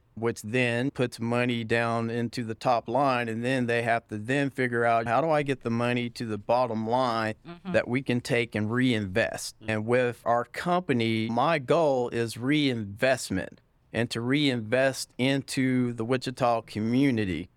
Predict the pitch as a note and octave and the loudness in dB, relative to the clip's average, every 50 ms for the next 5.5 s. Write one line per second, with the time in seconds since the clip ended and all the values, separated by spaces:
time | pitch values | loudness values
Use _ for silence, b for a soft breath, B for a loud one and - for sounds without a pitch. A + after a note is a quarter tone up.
0 | _ _ _ _ _ - A#2 A#2 A#2+ A#2 - B2+ A2+ - - - - C#3 B2+ C3 | _ _ _ _ _ -6 -2 -2 -2 -2 -2 -4 -2 -2 -2 -2 0 0 2 2
1 | B2+ B2 A#2 A#2+ A#2+ A#2 A2+ A2+ A2+ A2+ - - - A#2+ B2 B2 A#2+ A#2+ A2+ G#2+ | 2 2 2 2 2 2 2 2 0 0 -2 -2 -2 -2 -2 0 0 -2 -2 0
2 | A2 G#2+ G#2+ A2 A#2 C3 C#3+ C#3 C3+ B2+ A#2+ A2+ A2 A2 G#2+ G#2+ - A2 A2+ A2+ | -2 -2 -2 0 0 2 2 2 2 0 0 2 2 2 0 0 -2 -2 -2 0
3 | A2 A2+ G#2+ A2 A2 G2+ A2+ A2 A#2 C#3+ D#3 D3+ C3 - - B2 A#2+ A#2+ C3 B2+ | 0 0 -2 -2 -2 -2 -2 -2 0 0 0 0 0 0 -2 -2 -2 0 -2 -2
4 | A#2+ A2 - - B2+ C3 C3 - C3 B2 A#2+ B2 B2 - A#2 A#2+ C3+ C#3 D#3 D3+ | -2 -2 -2 0 0 0 0 -2 -2 0 0 0 0 -4 -4 -2 0 2 2 0
5 | - - - D#3 C#3+ C#3+ - - A2+ - | -2 -4 0 0 0 0 0 -2 -6 -6